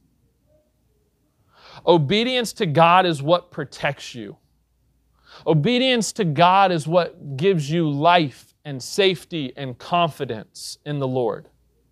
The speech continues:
And when you're choosing to live a disobedient life,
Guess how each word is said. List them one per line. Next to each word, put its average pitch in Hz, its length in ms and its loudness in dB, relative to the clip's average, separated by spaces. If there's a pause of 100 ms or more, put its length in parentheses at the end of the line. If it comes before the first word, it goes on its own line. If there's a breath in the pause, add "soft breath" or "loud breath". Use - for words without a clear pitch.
(1700)
And 151 140 -2
when 180 160 4
you're 214 280 4
choosing 233 640 -2
to 202 180 -2
live 170 480 0
a 175 160 0
disobedient 165 1000 -2
life, 143 360 2